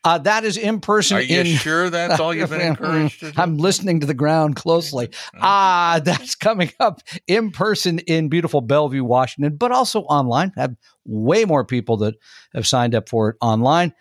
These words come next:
Speaker 1: And I think there's some nominal charge if you come to the Bellevue things. You get a copy of Paul Merriman's book, et cetera, et cetera. And so it's Saturday morning, nine A M, the seventeenth.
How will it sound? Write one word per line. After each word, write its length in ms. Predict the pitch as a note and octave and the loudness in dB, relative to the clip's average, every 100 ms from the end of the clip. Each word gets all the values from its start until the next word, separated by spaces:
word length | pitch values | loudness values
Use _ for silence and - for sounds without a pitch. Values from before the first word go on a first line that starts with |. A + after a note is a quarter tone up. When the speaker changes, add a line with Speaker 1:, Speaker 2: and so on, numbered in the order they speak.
| _ _ _ _ - | _ _ _ _ 0
Speaker 1:
And 340 | C3+ C3 B2 | 2 2 2
I 100 | A#2+ | 2
think 220 | D3 D#3+ | 0 -4
there's 160 | D#3 B2 | -2 -2
some 220 | C#3 A2 | 0 2
nominal 420 | A2 A#2+ A#2+ G#2+ | 2 2 2 0
charge 360 | - A#2 A#2 G#2+ | 0 2 2 0
if 100 | G2+ | -8
you 60 | |
come 180 | - A#2+ | -2 -2
to 60 | G#2 | 0
the 100 | F2 | -2
Bellevue 380 | F#2+ G#2+ G#2 G2 | 0 0 0 0
things. 360 | G#2+ G#2+ G2 | 0 0 0
You 60 | F2 | -4
get 100 | F#2+ | -4
a 40 | |
copy 360 | - G2+ G2+ F#2 | 0 0 2 -2
of 140 | F2 | -2
Paul 180 | - F#2 | 0 0
Merriman's 440 | F#2 A#2 A2 G#2 E2+ | 2 2 4 2 0
book, 380 | F#2+ G#2 G2 | 0 0 -2
et 100 | E2 | -6
cetera, 260 | - F#2 F2 | -2 -2 -2
et 60 | E2+ | -4
cetera. 560 | F#2+ F2+ F2 F2 F2+ D#2+ | -4 -2 -2 0 -2 -4
And 340 | C#2 D#2 E2 | -4 -4 -4
so 240 | - D#3 - | 0 0 0
it's 220 | D#3 D#3+ - | -2 -2 -4
Saturday 680 | - - D3 E3+ F3 E3+ | -6 -2 0 0 0 0
morning, 800 | E3 D#3+ F#3+ G3 G3 F#3+ F#3+ F#3 | 2 2 2 2 0 -2 -2 0
nine 240 | E3 F3+ F3 | 0 0 0
A 200 | F3 F3 | 0 0
M, 400 | F3+ F3+ F3 E3+ | 0 0 -4 -2
the 100 | D3 | 0
seventeenth. 640 | D#3+ D3+ C#3 - D#3 | 0 0 -4 -2 -2